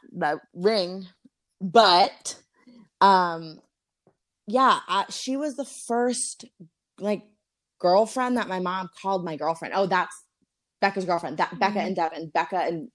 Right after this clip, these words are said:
Speaker 1: you know, it wasn't Becca's friend.
Speaker 2: Yeah.
Speaker 1: Um, so it took, I think it did take kind of a while. Um, but, like, my parents absolutely love her. Um, they, like, literally
Speaker 2: Mm-hmm.
Speaker 1: talk to her, like, on the phone,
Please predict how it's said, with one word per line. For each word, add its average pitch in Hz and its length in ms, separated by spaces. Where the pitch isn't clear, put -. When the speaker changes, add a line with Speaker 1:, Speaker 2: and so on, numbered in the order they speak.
Speaker 1:
you 202 100
know, 165 200
it 214 80
wasn't 202 240
Becca's 185 320
friend. 160 540
Speaker 2:
Yeah. 302 540
Speaker 1:
Um, 196 60
so 233 80
it 214 140
took, 269 320
I 285 80
think 415 220
it - 80
did 233 220
take 214 240
kind 226 280
of 196 100
a 185 80
while. 151 580
Um, 165 600
but, 185 240
like, 196 140
my 196 120
parents 214 360
absolutely 175 760
love 143 280
her. 131 320
Um, 160 440
they, 175 240
like, 175 220
literally 196 500
Speaker 2:
Mm-hmm. 214 100
Speaker 1:
talk 175 240
to 190 80
her, 185 140
like, 165 140
on 170 120
the 165 80
phone, 170 500